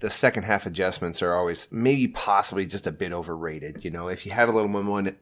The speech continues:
momentum going in, it feel, it feels like to me you should be able to carry that forward going in the second half. I don't know. It, it, I, I could clearly see execution issues in the second half that I wasn't seeing in the first half. We were missing tackles in the second half that we were,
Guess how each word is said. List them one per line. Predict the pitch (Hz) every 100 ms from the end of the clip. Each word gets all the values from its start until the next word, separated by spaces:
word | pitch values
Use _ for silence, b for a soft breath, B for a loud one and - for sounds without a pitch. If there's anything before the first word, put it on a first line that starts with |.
| -
momentum | 107 110 107 110 101 98
going | 95 92 87
in, | 87 82 85 B B B
it | - -
feel, | 123 117 -
it | 107
feels | 127 117
like | 107 101
to | 92
me | 98
you | 95
should | - 98
be |
able | 82
to | 73
carry | - 80 85
that | 85 80 -
forward | 104 87 87
going | 87 85
in | 82
the | 82
second | - 85 85
half. | 85 80 78
I | 120
don't | 131 95
know. | 80 73 B B
It, | 135 156 156
it, | 120
I, | 127 147 -
I | 135
could | 131 107
clearly | 143 135 120
see | 117 117 107
execution | 110 - - 113 101 101
issues | 98 98 95 92
in |
the | 98
second | 98 98 92 92
half | 95 92
that | 90
I | 87
wasn't | 107 104
seeing | - 95
in | 92
the | 90
first | - 92 92
half. | 92 87 87
We | 98
were |
missing | 98 117 113 98
tackles | 110 101 101 92
in | 95
the | 90
second | 101 92 95
half | 98 92
that | 87
we |
were, | 92 95 113 107 113